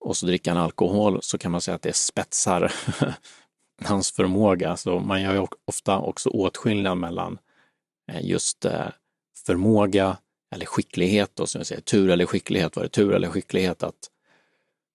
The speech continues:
personen gjorde mål där i fotboll till exempel? Det skiljer man ofta på. Och, eh, i Jackie Chans fall så har vi ju skicklighet, men så han, kan man säga, ökar på det eller fuskar till sig mer skicklighet.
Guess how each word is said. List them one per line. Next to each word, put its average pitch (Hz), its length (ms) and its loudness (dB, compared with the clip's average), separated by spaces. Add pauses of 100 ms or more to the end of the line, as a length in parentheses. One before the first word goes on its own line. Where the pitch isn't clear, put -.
(440)
personen 87 400 -4
gjorde 82 200 -2
mål 85 360 0
där - 240 -2 (500)
i - 80 -12
fotboll - 400 -6
till - 140 -12
exempel? - 480 -6 (1200)
Det 117 80 -6
skiljer 95 320 2
man 90 140 -2
ofta - 240 -2
på. - 240 -2 (460)
Och, - 320 -8
eh, 90 80 2
i 92 80 -2
Jackie 98 220 -2
Chans 123 260 4
fall 104 380 2
så - 160 -2
har 92 160 0
vi 87 100 0
ju 90 100 0
skicklighet, - 600 0
men - 100 -4
så - 140 -4
han, 90 200 -2 (1200)
kan - 80 -10
man 92 80 -6
säga, 92 180 -8 (100)
ökar 90 280 0
på 95 220 2
det 82 100 0
eller 82 120 -2
fuskar - 320 -4
till - 180 -2
sig 92 140 -4
mer 95 160 -2
skicklighet. - 640 -8